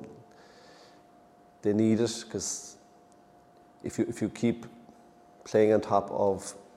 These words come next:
already niggly little bits and pieces, they soon become, you know, chronic injuries, and that's, that's something we want to stay well away from, you know. So I think we've, we've done well, we've balanced it, and, uh, to be fair,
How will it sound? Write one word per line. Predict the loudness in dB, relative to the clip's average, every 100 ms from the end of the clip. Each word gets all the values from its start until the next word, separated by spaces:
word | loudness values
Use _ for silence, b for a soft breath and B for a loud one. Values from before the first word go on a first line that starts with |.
| -20 -8
already | -2 -2 -2
niggly | -2 -2 -2 -4
little | -6 -6
bits | -8
and | -6
pieces, | -6 -6 -6
they | -8 -8
soon | -6 -4 -4
become, | -4 -4 -4 -6 -12 -12
you | -8
know, | -8 -10
chronic | -6 -4 -2
injuries, | -4 -6 -6 -10 -12 -14
and | -12 -12 -14 -18 -20 B B B B B B -16 -10
that's, | -8 -6 -8 -10 -16 -20 -20 -20 B B B -14
that's | -8
something | -4 -2
we | 0
want | 0
to | -4 -8 -10
stay | -2 0
well | 2 0
away | 0 -2
from, | -4 -10 -10
you |
know. | -8 -10
So | -6 0 0 0
I | -6
think | -4
we've, | -4 -4 -6
we've | 0
done | 4 6
well, | 6 4 2 -12 -14
we've | -6
balanced | 6 6 6 0
it, | -6 -8 -16 -20 -20 -12
and, | -6 -4 2
uh, | 4 4
to | 2 -2
be |
fair, | 4 6 6 4